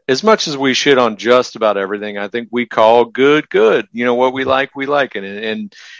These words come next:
and we don't call, you know, we don't take a dump on stuff just because it's this or that, right? So in the wrestling world, like, I,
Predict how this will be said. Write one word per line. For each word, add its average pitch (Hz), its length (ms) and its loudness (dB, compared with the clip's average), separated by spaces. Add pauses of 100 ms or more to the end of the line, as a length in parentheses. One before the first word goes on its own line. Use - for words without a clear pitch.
(160)
and 110 520 -2
we 120 120 -2
don't 131 260 2
call, 127 640 0
you 117 100 -6
know, 110 120 -2
we 117 120 -2
don't 123 200 0
take 120 180 -2
a 117 60 -4
dump 107 300 -4
on 101 140 -2
stuff 98 460 -2 (380)
just 143 340 2
because 127 480 2
it's 107 240 -4
this 107 380 -6
or 95 280 -8
that, 85 340 -8
right? 92 300 -8 (460)
So 120 260 2
in 113 80 -2
the 110 80 0
wrestling 123 400 0
world, 104 380 -2
like, 92 360 -10
I, 110 300 2